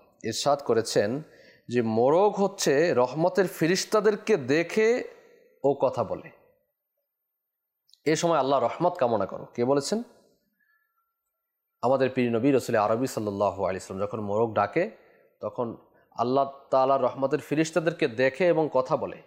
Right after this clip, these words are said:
তখন তোমরা আল্লাহ তাআলার রহমত কামনা করো। মোরগের ডাক শু-, যখন শুনবো তখন আল্লাহ তাআলার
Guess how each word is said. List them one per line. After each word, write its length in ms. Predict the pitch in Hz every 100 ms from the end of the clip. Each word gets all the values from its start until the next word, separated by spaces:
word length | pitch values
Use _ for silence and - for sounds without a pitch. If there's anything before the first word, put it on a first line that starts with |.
| _ _ _ _ _ _ _
তখন 300 | 120 - 147
তোমরা 360 | 139 131 143 170
আল্লাহ 220 | 120 120
তাআলার 280 | 127 151 113
রহমত 440 | 110 - 127 120
কামনা 320 | 104 98 90
করো। 220 | - - - _ _ _ _ _ _ _ 104
মোরগের 400 | 123 131 139 113
ডাক 280 | 113 113
শু-, 240 | - - 113
যখন 260 | 113 117
শুনবো 500 | 107 123 131 110 139 - - _ -
তখন 260 | 104 107 -
আল্লাহ 240 | 113 113
তাআলার 400 | 101 98 92 117